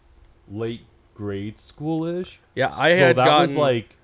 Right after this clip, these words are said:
Speaker 2: I had gotten,
Speaker 1: prime wrestling
Speaker 2: yeah.
Speaker 1: for me, though, too. So I played a shit
Speaker 2: Yeah.
Speaker 1: ton
Speaker 2: Well,
Speaker 1: of
Speaker 2: 'cause
Speaker 1: fucking,
Speaker 2: I
Speaker 1: uh,
Speaker 2: remember one year for the
Speaker 1: Mercy.
Speaker 2: PlayStation,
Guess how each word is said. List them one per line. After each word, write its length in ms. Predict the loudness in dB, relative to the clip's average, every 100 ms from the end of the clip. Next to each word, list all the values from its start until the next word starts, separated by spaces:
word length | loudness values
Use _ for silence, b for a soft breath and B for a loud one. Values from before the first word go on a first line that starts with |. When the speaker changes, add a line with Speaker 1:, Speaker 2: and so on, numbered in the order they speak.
| -10
Speaker 2:
I 120 | -2 -2
had 120 | 0
gotten, 220 | 0 2
Speaker 1:
prime 320 | 2 2 0
wrestling 200 | -2 -2
Speaker 2:
yeah. 200 | 0 0
Speaker 1:
for 240 | -4 -10 -12
me, 120 | -14 -14
though, 200 | -16 -16
too. 200 | -16 -16
So 160 | -10 -8
I 80 |
played 220 | -8 -10 -12
a 60 |
shit 200 | -12 -8
Speaker 2:
Yeah. 220 | -4 -4 -8
Speaker 1:
ton 220 | -12 0
Speaker 2:
Well, 120 | 2
Speaker 1:
of 80 | 2
Speaker 2:
'cause 200 | 0 -4
Speaker 1:
fucking, 140 | -6 -6
Speaker 2:
I 220 | 0 2
Speaker 1:
uh, 20 |
Speaker 2:
remember 340 | 2 0 0
one 240 | 2 2 0
year 300 | 0 -2 -2
for 180 | -2 -2
the 120 | -2
Speaker 1:
Mercy. 80 | -2 -4
Speaker 2:
PlayStation, 500 | -4 -2 -4 -4 -10